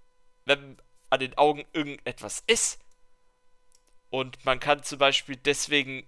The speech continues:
nicht richtig sehen, von Natur aus, ne? Und glaub mir, ich hatte damals als Kind auch eine Brille getragen, ich weiß davon. Aber irgendwann kam die Zeit, wo ich keine Brille mehr tragen musste.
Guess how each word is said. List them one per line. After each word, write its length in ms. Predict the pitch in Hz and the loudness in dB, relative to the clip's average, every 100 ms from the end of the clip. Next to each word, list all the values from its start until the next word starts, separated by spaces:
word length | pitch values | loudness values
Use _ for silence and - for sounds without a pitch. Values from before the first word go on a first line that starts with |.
| _ | _
nicht 220 | 131 - | -14 -10
richtig 300 | 135 - 107 | -10 -12 -12
sehen, 520 | - 151 196 240 123 - - - _ - - _ - - 127 | -8 4 4 4 -2 -14 -20 -20 _ -20 -20 _ -20 -10 -2
von 200 | 117 107 | 0 0
Natur 380 | 101 - 107 98 | -6 -6 -6 -4
aus, 280 | 95 - | -4 -8
ne? 160 | 104 131 - _ _ - _ _ - _ _ _ _ _ - | -12 -12 -14 _ _ -20 _ _ -20 _ _ _ _ _ -6
Und 260 | 135 - | -6 -4
glaub 240 | 170 185 135 | 0 0 0
mir, 180 | 92 _ _ _ _ _ - | -4 _ _ _ _ _ -6
ich 120 | 202 | 0
hatte 220 | 226 214 | 0 2
damals 400 | 190 190 196 - | 6 8 8 2
als 240 | 160 - | -8 -8
Kind 260 | - 233 - | -8 -8 -2
auch 200 | 220 - | -4 -4
eine 100 | 175 | -10
Brille 260 | - 110 101 | -4 -4 -4
getragen, 380 | 98 104 104 - | -6 -6 -8 -8
ich 160 | - | -2
weiß 240 | 185 208 - | 0 0 -6
davon. 320 | 113 - - - - - - - _ _ - - - - _ _ - - | -10 -12 -16 -20 -20 -20 -20 -20 _ _ -20 -20 -20 -20 _ _ -10 0
Aber 320 | 151 156 - | 2 2 0
irgendwann 380 | 190 208 214 202 | -4 0 0 0
kam 180 | 196 185 | -2 -4
die 120 | 175 | -6
Zeit, 380 | - 175 - 170 | 2 2 0 -8
wo 80 | |
ich 160 | 175 - | -8 -6
keine 240 | 214 262 | -2 0
Brille 260 | - 151 117 | 2 0 2
mehr 120 | 107 | 0
tragen 380 | - 110 104 101 | -2 -2 -2 -2
musste. 360 | 95 - 101 | -16 -16 -16